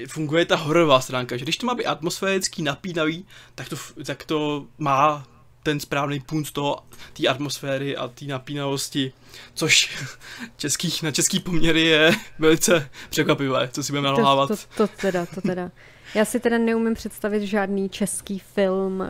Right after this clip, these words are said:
Speaker 2: který by mě nějak oslovil, protože ty víš, že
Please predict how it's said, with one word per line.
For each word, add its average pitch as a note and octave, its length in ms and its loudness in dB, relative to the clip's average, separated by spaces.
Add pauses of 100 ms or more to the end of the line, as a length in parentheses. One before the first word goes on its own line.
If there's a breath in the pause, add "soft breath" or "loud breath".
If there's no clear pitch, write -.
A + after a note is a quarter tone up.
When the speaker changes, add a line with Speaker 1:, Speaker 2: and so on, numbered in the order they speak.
(100)
Speaker 2:
který F#3 400 -6
by F#3+ 140 -2
mě F#3+ 220 -2
nějak F#3 320 -4 (120)
oslovil, F3+ 720 0
protože F#3 480 -8
ty G3+ 140 -8
víš, F#3 320 -4
že G3 100 -6